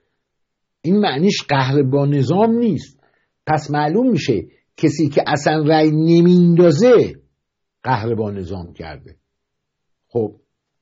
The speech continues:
چهل و یک درصد مجموع آمار آراء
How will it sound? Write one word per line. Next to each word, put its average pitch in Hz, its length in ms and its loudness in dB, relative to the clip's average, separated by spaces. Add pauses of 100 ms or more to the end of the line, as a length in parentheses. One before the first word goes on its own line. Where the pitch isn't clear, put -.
(800)
چهل 143 220 0
و 147 180 4
یک 139 200 0
درصد 120 680 -2 (380)
مجموع 143 920 -2 (280)
آمار 135 800 2 (300)
آراء 131 680 4